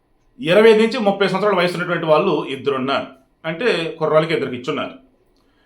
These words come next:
ముప్పై ఆరు నుంచి నలభై సంవత్సరాలు, of course రాజకీయాలు వీళ్ళు కూడా యూత్ అన్నట్టే, ఇరవై రెండు మందికి సీట్లు ఇచ్చున్నారు. నలభై ఆరు నుంచి అరవై, ఇది చాలా కీలకం ఈ ఏజ్ గ్రూప్,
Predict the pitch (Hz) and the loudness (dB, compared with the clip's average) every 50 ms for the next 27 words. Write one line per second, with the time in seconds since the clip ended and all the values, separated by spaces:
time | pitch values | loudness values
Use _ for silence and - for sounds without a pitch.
0 | _ _ - 131 170 180 175 196 233 226 220 214 226 254 220 208 190 180 185 180 | _ _ -8 -6 -6 -4 0 2 4 4 4 4 2 2 2 2 2 2 0 -2
1 | 180 175 170 - 175 175 151 - - - - - 139 156 151 - 165 120 127 147 | -2 -4 -4 0 2 2 2 2 0 -8 -8 -4 -4 -4 -4 -4 -8 -4 0 0
2 | 165 165 - 196 180 151 156 175 180 190 170 156 160 165 160 165 147 131 117 107 | 0 0 -2 -4 -4 -4 -2 -2 0 0 0 0 0 -2 -2 -2 -2 -2 -4 -8
3 | - - - - _ _ _ _ _ _ _ _ 123 135 175 196 202 202 196 196 | -10 -14 -20 -20 _ _ _ _ _ _ _ _ -4 0 2 4 4 4 4 4
4 | 185 185 196 220 190 - 180 180 180 175 156 143 - 139 110 98 90 - - _ | 4 2 0 0 -2 -2 -4 -4 -4 -4 -6 -6 -6 -6 -8 -8 -10 -12 -16 _
5 | _ _ _ _ _ _ _ _ _ _ _ _ _ _ _ _ - 120 135 160 | _ _ _ _ _ _ _ _ _ _ _ _ _ _ _ _ -6 -2 0 2
6 | 208 214 220 233 233 226 226 226 - - 202 175 175 175 135 - 139 165 202 202 | 4 4 6 6 6 4 4 2 2 4 4 4 4 2 0 -2 -4 -6 -4 -2
7 | - 190 175 175 175 - 156 160 160 160 151 131 107 - - 143 156 170 170 170 | 0 0 0 0 0 -2 -2 -2 0 0 -2 -4 -8 -12 -12 -6 -4 -4 -2 -2
8 | 160 147 139 143 139 - - - | -4 -4 -2 -2 -2 -4 -4 -10